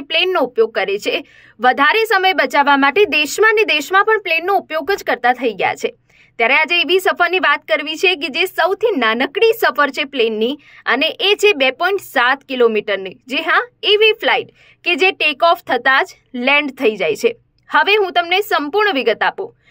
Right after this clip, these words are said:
સ્કોટલેન્ડના બે ટાપુ વચ્ચેના સંપર્ક માટે આ ફ્લાઇટનો ઉપયોગ કરવામાં આવે છે, અને આ ટાપુઓના નામ છે વેસ્ટ્રે અને પાપા વેસ્ટ્રે. હવે આ ટાપુઓ માટે પ્લેનનો ઉપયોગ કેમ કરવામાં આવે છે? તો ત્યાં કોઈ પણ પ્રકારનો બ્રિજ નથી,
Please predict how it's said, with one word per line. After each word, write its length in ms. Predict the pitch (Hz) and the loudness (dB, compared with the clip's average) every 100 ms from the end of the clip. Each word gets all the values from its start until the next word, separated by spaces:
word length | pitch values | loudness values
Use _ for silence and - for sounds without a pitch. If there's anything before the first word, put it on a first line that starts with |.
| _ - | _ -12
સ્કોટલેન્ડના 760 | - 370 415 427 466 453 427 | 0 2 4 4 4 2 2
બે 100 | 349 359 | 0 0
ટાપુ 360 | 330 285 370 | 0 0 0
વચ્ચેના 440 | 359 330 339 320 349 | -2 -2 -2 0 0
સંપર્ક 500 | 349 254 240 330 349 | 0 -2 0 -2 0
માટે 320 | 294 226 302 381 | -2 0 -2 0
આ 100 | 285 311 | -2 -2
ફ્લાઇટનો 500 | 320 254 240 320 359 | -2 -2 -2 -4 -6
ઉપયોગ 280 | 247 269 277 | -4 -6 -2
કરવામાં 480 | 233 214 214 208 190 | -2 0 0 0 0
આવે 160 | 202 233 | -2 -4
છે, 100 | 359 - _ - - | -6 -8 _ -14 -2
અને 200 | 294 403 - - 392 | 0 0 -2 0 0
આ 20 | |
ટાપુઓના 600 | 466 349 311 370 381 392 359 | 2 0 0 0 2 2 2
નામ 260 | 247 240 240 | 2 0 -4
છે 180 | 285 349 _ _ 214 262 | -6 -6 _ _ -2 0
વેસ્ટ્રે 420 | 294 - 392 453 622 494 | 0 -2 2 2 2 -2
અને 200 | - 349 453 359 | -2 0 0 0
પાપા 300 | 269 285 220 | 2 2 0
વેસ્ટ્રે. 340 | 214 - - 170 - _ _ - | -2 -6 -6 -6 -8 _ _ 0
હવે 220 | 262 381 | 2 2
આ 80 | 381 | 2
ટાપુઓ 480 | 381 302 392 427 427 | 0 -2 0 0 2
માટે 320 | 403 403 427 349 | 2 2 -2 -2
પ્લેનનો 260 | 359 427 | 0 2
ઉપયોગ 340 | 403 339 370 - | 0 0 -4 -2
કેમ 240 | 311 277 277 | -2 0 0
કરવામાં 480 | 214 220 214 202 | 2 2 2 0
આવે 100 | 196 226 | 0 -2
છે? 200 | 359 403 | 0 -2
તો 160 | 381 - | -2 -2
ત્યાં 260 | 330 370 349 | -2 0 -2
કોઈ 160 | 370 403 | -2 -2
પણ 160 | 403 | -2
પ્રકારનો 400 | 330 320 349 381 | -2 -2 -4 -6
બ્રિજ 400 | 277 277 339 262 | -6 -2 -2 -2
નથી, 360 | 240 180 - | -4 -6 -10